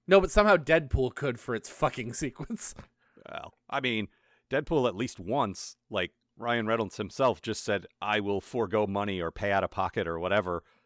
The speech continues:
Speaker 2: so that I can feature this thing that I want."
Speaker 1: Yep.
Speaker 2: I
Speaker 1: Ah.
Speaker 2: believe it was his, uh, B Arthur t-shirt, if I'm
Speaker 1: Yep.
Speaker 2: not mistaken.
Speaker 1: Yep. Ryan Reynolds is great, actually. <laughs>
Speaker 2: Yeah, he seems like it.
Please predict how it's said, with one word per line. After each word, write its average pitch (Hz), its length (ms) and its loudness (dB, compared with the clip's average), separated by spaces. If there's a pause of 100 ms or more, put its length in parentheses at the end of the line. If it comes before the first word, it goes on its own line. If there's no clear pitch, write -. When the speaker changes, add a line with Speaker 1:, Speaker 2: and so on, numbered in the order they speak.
(160)
Speaker 2:
so - 240 -2
that 104 140 0
I 101 80 2
can 107 180 -6
feature 101 360 -8
this 92 200 -8
thing 107 220 -2
that 85 100 -6
I 73 80 -8
want." 65 340 -12
Speaker 1:
Yep. 117 200 -4 (380)
Speaker 2:
I 151 60 2 (100)
Speaker 1:
Ah. 160 40 8
Speaker 2:
believe 107 260 -2
it 107 60 -2
was 110 180 -8
his, 98 240 -2
uh, 92 140 2
B 104 220 -2
Arthur 95 300 -2
t-shirt, 82 400 -10
if - 80 -10
I'm 120 80 -4
Speaker 1:
Yep. 127 80 4
Speaker 2:
not 135 80 0
mistaken. 87 500 -14 (220)
Speaker 1:
Yep. 147 260 0 (480)
Ryan 226 220 10
Reynolds 185 280 6
is 123 120 -6
great, 131 320 0
actually. - 500 -2
<laughs> - 60 -16 (380)
Speaker 2:
Yeah, 311 160 -2
he 311 60 4
seems 302 380 2
like 87 180 0
it. 90 140 -4